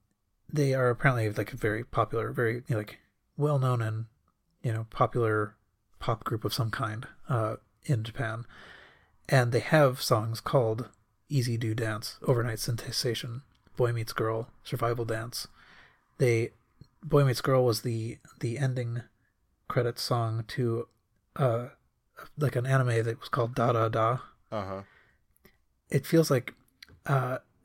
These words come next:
Speaker 1: there's a lot of things that kind of, like, coalesce in one spot here that make me think that that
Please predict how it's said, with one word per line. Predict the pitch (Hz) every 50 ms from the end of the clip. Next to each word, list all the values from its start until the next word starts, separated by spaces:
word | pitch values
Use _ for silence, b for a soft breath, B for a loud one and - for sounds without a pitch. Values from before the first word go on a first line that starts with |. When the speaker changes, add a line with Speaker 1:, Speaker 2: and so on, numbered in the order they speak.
| _ -
Speaker 1:
there's | - 139 123 120
a | 120
lot | 120 135 147 170 185
of | 156 135 -
things | - - - - - 143 135 131 127
that | 120 -
kind | - 131 123
of, | 117 113
like, | 117 107 101 - _ _ -
coalesce | - - 143 131 127 120 123 117 - 117
in | 110
one | 113 120 113 110 113
spot | - - - 131 127 135 - -
here | - - 131 117 110 107 - - _ -
that | 139 127
make | 139 127 123 -
me | 127 117
think | - 120 113 -
that | - 117 -
that | - 127 120